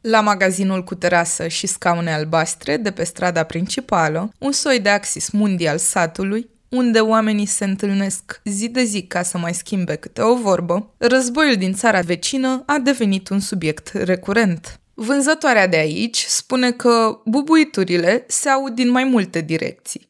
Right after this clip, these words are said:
cel mai des dinspre Izmail, dar și dinspre porturile Reni sau Chilia Nouă. Uneori sunt drone, alteori rachete.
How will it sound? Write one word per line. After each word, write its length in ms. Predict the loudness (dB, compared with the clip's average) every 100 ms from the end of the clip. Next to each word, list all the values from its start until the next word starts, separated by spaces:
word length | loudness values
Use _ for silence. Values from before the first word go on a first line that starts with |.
| -4
cel 240 | 0 2
mai 200 | 4 2
des 280 | 2 0 0
dinspre 500 | -2 -2 -2 -4 0
Izmail, 640 | 0 2 2 2 0 -6 -8
dar 280 | 0 0 2
și 260 | -2 0
dinspre 480 | 2 0 -2 -2 -4
porturile 680 | 0 0 0 -4 -2 0 0
Reni 360 | 2 -2 -4 _
sau 280 | -2 0 0
Chilia 400 | -2 -2 0 2
Nouă. 380 | 2 0 -6 -6
Uneori 380 | 0 2 2 2
sunt 280 | -2 -4 0
drone, 480 | 2 2 0 -6 0
alteori 560 | 0 2 2 0 -2 _
rachete. 600 | 0 2 2 -2 -8 -8